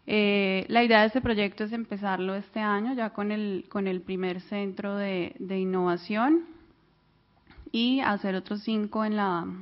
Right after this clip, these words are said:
en la, en otras regiones, otros cuatro en las, en diferentes regiones del país. Y un elemento también característico de, digamos, de nuestros centros es que la idea es abrir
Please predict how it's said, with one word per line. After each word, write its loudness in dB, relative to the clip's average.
en -2
la, -2
en 0
otras -2
regiones, -2
otros 0
cuatro -2
en -2
las, -2
en -2
diferentes 0
regiones 4
del 2
país. 6
Y 4
un 4
elemento 4
también 2
característico -2
de, -2
digamos, -2
de -2
nuestros -2
centros -2
es -2
que 0
la 2
idea 2
es -4
abrir -2